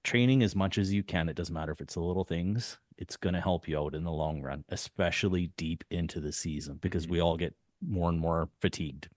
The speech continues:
Speaker 1: as the season
Speaker 2: Well, yeah,
Speaker 1: draws
Speaker 2: for
Speaker 1: on.
Speaker 2: sure. Like, if you think of, like, physical, you get into fi-, like,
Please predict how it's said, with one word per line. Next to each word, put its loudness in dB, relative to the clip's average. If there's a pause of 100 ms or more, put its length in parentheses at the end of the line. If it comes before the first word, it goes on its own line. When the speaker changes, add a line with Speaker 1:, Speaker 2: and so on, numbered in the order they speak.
Speaker 1:
as -6
the -4
season 0
Speaker 2:
Well, 10
yeah, 10
Speaker 1:
draws 2
Speaker 2:
for -2
Speaker 1:
on. -2
Speaker 2:
sure. 10
Like, 6
if 2
you 4
think 0
of, 0
like, 2
physical, 2
you 6
get 12
into 0
fi-, -4
like, 2